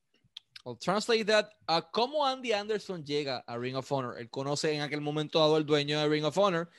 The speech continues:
en Puerto Rico. Tenían una revista, eh, Lucha Libre de Puerto Rico, que de hecho él tiene un podcast que, que Andy mencionó acá, que hablan de todo específicamente de, de historias de Puerto Rico. Pero volviendo a, a Ring of Honor, él hace una sola lucha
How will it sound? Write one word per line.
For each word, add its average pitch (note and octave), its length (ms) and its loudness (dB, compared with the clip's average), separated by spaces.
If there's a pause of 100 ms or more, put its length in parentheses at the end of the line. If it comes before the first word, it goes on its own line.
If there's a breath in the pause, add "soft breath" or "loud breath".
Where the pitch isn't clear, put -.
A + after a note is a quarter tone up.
(140 soft breath)
en B2 120 -4
Puerto B2+ 240 0
Rico. - 320 2 (400 loud breath)
Tenían C3 260 2
una C#3 140 4
revista, C3+ 720 4
eh, B2 280 0
Lucha C3 220 0
Libre C3 260 2
de B2+ 120 0
Puerto B2 360 2
Rico, E3+ 460 8 (300 loud breath)
que C3 100 6
de C3+ 60 10
hecho D3 180 8
él B2+ 80 6
tiene C3+ 200 6
un C3 100 2
podcast C#3+ 540 6
que, A#2 380 4
que B2 120 2
Andy A#2 180 2
mencionó A#2+ 480 2
acá, A#2+ 320 6
que A#2 160 2
hablan A#2+ 320 6
de A#2 80 4
todo B2+ 260 6
específicamente A#2+ 840 2
de, A2+ 220 -2 (440 loud breath)
de - 80 2
historias B2 300 8
de A#2 80 6
Puerto A#2+ 280 4
Rico. C3+ 440 6 (340 soft breath)
Pero F#3 280 12
volviendo G3+ 460 12
a, A3+ 300 12
a A3 60 12
Ring A3 180 8
of G#3+ 140 8
Honor, A3+ 300 10
él D3+ 180 8
hace E3 420 6
una E3 220 4
sola F3 220 8
lucha - 340 2